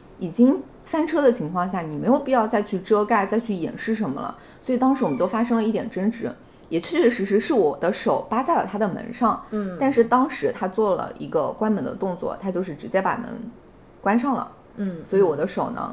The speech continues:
Speaker 1: 就被门夹住了。
Speaker 2: 嗯。
Speaker 1: 嗯，后来他给我的说法是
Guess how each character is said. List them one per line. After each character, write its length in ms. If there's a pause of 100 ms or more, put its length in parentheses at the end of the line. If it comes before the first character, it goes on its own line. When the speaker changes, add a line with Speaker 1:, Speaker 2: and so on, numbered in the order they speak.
(100)
Speaker 1:
就 260
被 520
门 300
夹 240
住 220
了。 180 (100)
Speaker 2:
嗯。 300 (320)
Speaker 1:
嗯， 440 (120)
后 160
来 180
他 140
给 80
我 140
的 120
说 160
法 180
是 320